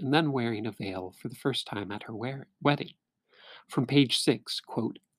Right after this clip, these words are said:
"I hope to reveal not only some incipient truth about the veil itself, but rather its multidimensionality, not simply as the moral or political indicator to which it is relegated,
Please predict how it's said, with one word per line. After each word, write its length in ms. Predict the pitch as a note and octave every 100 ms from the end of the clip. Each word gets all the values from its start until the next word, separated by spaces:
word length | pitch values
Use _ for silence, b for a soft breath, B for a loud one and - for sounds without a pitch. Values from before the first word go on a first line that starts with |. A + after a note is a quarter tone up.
| _ -
"I 100 | D#3+
hope 260 | C3+ A3 A3+
to 100 | G#3
reveal 460 | F#3+ D3+ C3 B2
not 200 | B2 C3+ C3+
only 340 | E3+ F3 D#3
some 300 | B2+ - D3+
incipient 580 | - D3+ - G#3+ G#3+ F3+ _ _ _
truth 540 | - F#3+ B2 - - - -
about 300 | C3 B2+ B2
the 80 |
veil 200 | B2 B2+
itself, 540 | A#2+ - - D3 A2 - _
but 100 | D#3+
rather 400 | D#3 D#3 D#3+ D3+
its 140 | - -
multidimensionality, 1200 | D3 D3 E3 D3 C#3+ B2+ - C#3 C#3+ A#2 - - - _ _ B B B B B
not 200 | F3 G3+
simply 360 | - F3+ F3+
as 100 | D#3+
the 80 | -
moral 480 | C3 C#3+ D3 C3 -
or 140 | C3
political 540 | B2 D3+ E3 - C3 -
indicator 540 | E3+ E3+ C#3+ A#2+ A2
to 120 | G#2+ A#2+
which 220 | B2 -
it 100 | A2+
is 160 | A2+
relegated, 600 | C3 D3 B2 G2+ F#2+ A2+